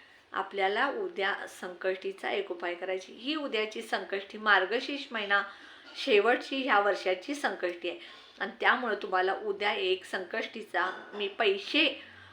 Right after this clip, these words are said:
येण्यासाठी, पैसे वाढ होण्यासाठी किंवा आलेले पैसे टिकण्यासाठी उपाय सांगणार आहे.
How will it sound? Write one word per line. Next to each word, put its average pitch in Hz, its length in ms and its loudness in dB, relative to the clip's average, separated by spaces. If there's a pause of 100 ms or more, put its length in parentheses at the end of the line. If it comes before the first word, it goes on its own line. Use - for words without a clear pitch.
(280)
येण्यासाठी, 233 840 2
पैसे 226 540 0
वाढ 240 340 4
होण्यासाठी 226 720 -2
किंवा 220 300 0
आलेले 226 320 4
पैसे 247 320 -2
टिकण्यासाठी 202 760 -6
उपाय 190 320 0
सांगणार 185 380 -8
आहे. 185 120 -6